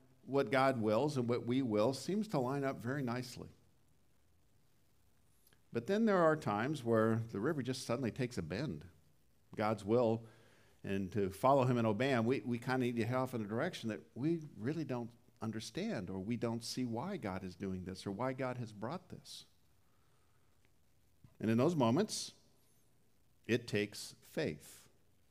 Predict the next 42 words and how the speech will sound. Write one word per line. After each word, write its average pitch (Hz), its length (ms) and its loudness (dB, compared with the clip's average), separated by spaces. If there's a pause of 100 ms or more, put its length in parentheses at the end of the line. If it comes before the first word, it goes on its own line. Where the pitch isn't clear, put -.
(760)
trust, - 400 -6 (1080)
to 113 60 -8
stay 117 320 0
with 104 320 -2 (540)
the - 80 -8
flow 147 300 -2
of 92 100 -2
what 92 160 -6
God 95 280 -4
wants 92 260 -8
done. 135 300 -8 (1000)
The 143 100 8
other 226 120 8
thing 185 100 6
that's 131 120 4
true 160 120 4
about 135 180 8
rivers 147 340 4
is 120 200 -2
they're 135 200 4
always 135 260 2
changing. 127 480 -2 (120)
You 117 80 -4
know, 107 80 2
they're 113 100 0
smooth 131 320 2
and 113 80 0
placid 123 380 2
one 147 160 2
moment, 127 260 2
and 104 80 -2
then 120 140 0
they're 113 260 2
like 113 260 0
this. 98 360 -2
They're 87 80 -12
class 98 360 -2
five 101 300 -2
rapids 107 440 -4
the 107 100 -4
next 196 280 -8
moment. 82 260 -10